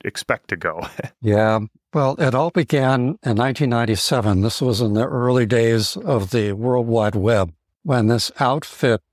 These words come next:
Speaker 2: they called themselves mining co dot com. They said, "We're going to start this website,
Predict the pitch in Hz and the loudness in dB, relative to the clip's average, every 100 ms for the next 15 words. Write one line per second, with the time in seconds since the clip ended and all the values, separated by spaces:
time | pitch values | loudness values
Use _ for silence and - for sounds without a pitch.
0 | _ - 117 - - 120 117 117 92 - | _ -2 -2 -2 0 0 2 0 0 0
1 | 113 98 107 107 107 117 107 92 - 117 | 0 2 2 2 2 0 -2 -4 -2 0
2 | 101 92 110 98 - - - 113 95 95 | 0 0 2 2 -2 -10 -4 0 0 0
3 | 98 104 - 117 127 147 160 143 123 135 | -2 -4 -4 0 0 2 2 0 -2 -2
4 | 120 113 - - 147 156 139 - 120 123 | 0 -2 -4 0 2 2 0 0 0 -2
5 | - - 113 107 | -2 0 2 0